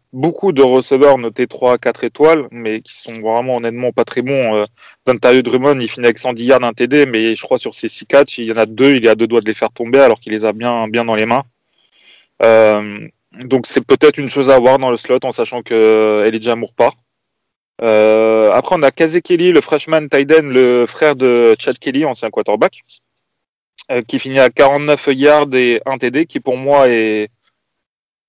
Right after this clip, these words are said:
enfin, le M V P de la finale, parce que je, je mettrais ça plutôt sur, euh, pour Matt Corral, mais qui est, allez, le deuxième meilleur joueur de, de ce bowl, pas de cette finale, pardon. Et il se peut qu'on ait trouvé notre tight end pour les prochaines saisons avec le départ de Kenny Yeboah pour la draft.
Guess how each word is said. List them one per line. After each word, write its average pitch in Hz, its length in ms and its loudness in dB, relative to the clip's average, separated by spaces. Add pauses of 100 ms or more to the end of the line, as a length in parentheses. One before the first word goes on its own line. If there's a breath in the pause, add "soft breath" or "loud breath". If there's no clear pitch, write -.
(280)
enfin, 113 80 4
le 127 140 4
M 131 100 0
V 139 140 -2
P 143 140 -4
de 131 60 -6
la 135 80 4
finale, 151 400 2
parce 110 140 -18
que 123 80 -14
je, - 200 -20
je 117 280 -12
mettrais 117 200 -6
ça 123 160 0
plutôt 127 260 -8
sur, 117 240 0
euh, 113 200 4
pour 117 140 -4
Matt 120 160 -6
Corral, 147 320 4
mais 123 140 -8
qui - 120 -8
est, 120 40 2
allez, 117 160 0
le 110 60 -6
deuxième 123 300 -2
meilleur 123 200 -4
joueur 123 180 0
de, 107 380 0 (480)
de 123 80 -2
ce 120 120 -4
bowl, 131 220 2
pas 113 120 -2
de 107 80 -6
cette 101 180 -10
finale, 113 200 -8
pardon. 110 220 -10 (1300)
Et 110 600 0 (380 soft breath)
il 117 100 -6
se - 120 -2
peut 147 220 2
qu'on 127 180 -2
ait 123 80 -6
trouvé 131 280 2
notre 120 300 -2
tight 117 220 2
end 131 160 2
pour 113 140 0
les 110 80 2
prochaines 110 280 -10
saisons 113 300 -6
avec 113 140 -2
le 110 60 -2
départ 104 260 0
de 104 160 -2
Kenny 110 260 -8
Yeboah 107 320 0
pour 104 140 -4
la 104 80 2
draft. 120 340 -4